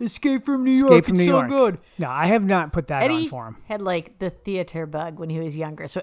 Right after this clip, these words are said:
Speaker 1: anything that was on screen
Speaker 2: Let's
Speaker 1: or
Speaker 2: say
Speaker 1: live performance, he was like,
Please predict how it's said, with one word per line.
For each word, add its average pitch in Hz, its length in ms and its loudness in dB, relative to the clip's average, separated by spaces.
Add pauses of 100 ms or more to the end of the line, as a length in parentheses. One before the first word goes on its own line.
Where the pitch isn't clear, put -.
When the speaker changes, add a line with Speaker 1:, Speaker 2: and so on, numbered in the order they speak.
Speaker 1:
anything 214 680 -6 (180)
that 185 120 -4
was 185 140 -4
on 165 220 -6
screen 202 680 -8
Speaker 2:
Let's 233 200 -2
Speaker 1:
or 170 40 -2
Speaker 2:
say 214 140 2
Speaker 1:
live 175 240 0
performance, 196 480 -4
he 208 80 -4
was 180 60 -6
like, 180 160 -6